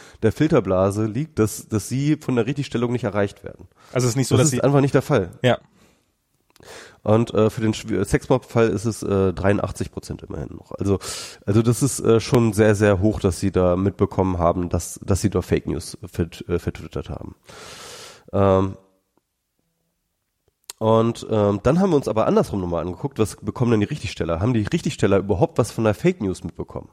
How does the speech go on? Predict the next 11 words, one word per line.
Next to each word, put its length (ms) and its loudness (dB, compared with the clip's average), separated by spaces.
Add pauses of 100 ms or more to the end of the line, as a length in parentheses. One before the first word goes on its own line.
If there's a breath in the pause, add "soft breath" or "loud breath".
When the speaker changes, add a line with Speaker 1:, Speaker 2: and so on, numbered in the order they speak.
(140)
Speaker 2:
Ja. 320 0 (120)
Speaker 1:
Ja. 280 -6 (760 loud breath)
Und 160 -2
da 220 4
ist 200 -8
<laughs> 120 -6
wiederum 500 0
komplett 400 0
andersrum. 520 0 (520 loud breath)
Also, 200 0 (300)
äh, 300 2